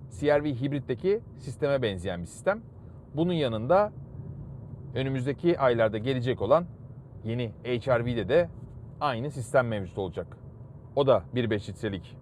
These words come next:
bir motora sahip olacak ama tabii güç olarak bundan biraz daha yüksek olacak.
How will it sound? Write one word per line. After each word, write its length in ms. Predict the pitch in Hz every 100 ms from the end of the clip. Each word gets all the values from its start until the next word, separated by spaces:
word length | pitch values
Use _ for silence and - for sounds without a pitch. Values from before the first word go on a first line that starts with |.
| 107
bir 100 | 104
motora 320 | 101 107 98
sahip 300 | 107 95 90
olacak 340 | 98 104 190 - - - -
ama 180 | - 110
tabii 300 | 92 110 127 117
güç 160 | 117 95
olarak 280 | 95 123
bundan 280 | 104 98 104
biraz 240 | 110 80 101
daha 80 |
yüksek 280 | 117 87 90
olacak. 260 | 85 76